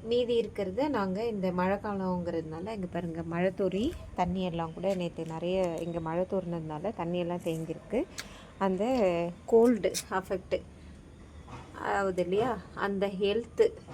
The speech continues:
கான்ஷியஸ்க்காக இது வளர்த்துட்டு வரோம். ஜெசி குஷி சாப்பிட்டது போக மீதி ஃப்ரெஷ்ஷா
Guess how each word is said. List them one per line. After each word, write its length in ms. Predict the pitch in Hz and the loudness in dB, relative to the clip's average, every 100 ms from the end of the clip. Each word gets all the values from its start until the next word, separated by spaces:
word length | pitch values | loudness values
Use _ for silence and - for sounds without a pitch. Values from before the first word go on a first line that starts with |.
| - | -2
கான்ஷியஸ்க்காக 880 | 190 185 - 190 - 180 170 - 302 | 2 2 0 -2 -2 -4 -2 -2 -2
இது 160 | 277 185 | 0 2
வளர்த்துட்டு 400 | 165 180 190 185 165 | 2 0 -2 -2 -2
வரோம். 240 | 160 220 415 - - - - - | 0 -2 -6 -12 -20 -20 -20 -4
ஜெசி 300 | 202 214 - 240 | 2 2 2 0
குஷி 400 | 214 - 254 453 - - - - - | -2 0 -2 -2 -4 -8 -8 -10 2
சாப்பிட்டது 440 | 220 214 226 202 180 | 2 4 0 0 2
போக 340 | 185 185 247 349 - - | 0 0 -4 -6 -8 -8
மீதி 580 | 208 226 226 226 294 427 - - - - - | -2 2 2 2 2 0 -6 -18 -18 -18 -2
ஃப்ரெஷ்ஷா 340 | 214 208 226 | -2 0 2